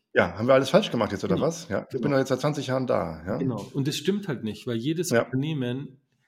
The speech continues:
Speaker 2: exis-, also was jetzt je-, im Jetzt existiert, hat eine gewisse Form von Erfolg, weil es ist da, so.
Speaker 1: Ja.
Speaker 2: Und hat aus der Vergangenheit Sachen, die Ressourcen, die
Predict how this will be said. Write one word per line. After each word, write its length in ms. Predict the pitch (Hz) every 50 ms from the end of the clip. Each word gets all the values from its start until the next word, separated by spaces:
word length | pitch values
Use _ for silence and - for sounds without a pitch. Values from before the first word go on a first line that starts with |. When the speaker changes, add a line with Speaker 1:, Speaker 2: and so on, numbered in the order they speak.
| _ _ -
Speaker 2:
exis-, 420 | 131 127 - - 123 117 - - - 135
also 160 | 113 113 113
was 180 | 123 120 -
jetzt 300 | 127 117 - - _ _ -
je-, 140 | 127 135 151
im 200 | - 143 123 120
Jetzt 360 | 113 139 175 - - - -
existiert, 760 | 139 131 - - 120 - - - 135 120 104 - - - _ _ _ _ _ _ -
hat 200 | 123 127 147 147
eine 100 | - 147
gewisse 340 | 127 123 131 151 143 - 143
Form 280 | - - - 127 127 127
von 160 | - 127 117
Erfolg, 440 | 110 - - - 127 113 98 92 -
weil 80 | 113
es 140 | 110 104 -
ist 180 | 120 - - -
da, 320 | 117 110 104 98 - - -
so. 300 | - - 107 101 98 - _ -
Speaker 1:
Ja. 220 | - 117 117 120 - -
Speaker 2:
Und 100 | 117 113
hat 160 | 123 127 123 139
aus 140 | 131 -
der 100 | - 131
Vergangenheit 540 | - - 117 113 127 143 151 135 135 135 131
Sachen, 260 | - 127 123 - 123
die 200 | 117 113 117 117
Ressourcen, 500 | 117 113 113 - - 123 123 123 - 120
die 180 | 107 110 107 107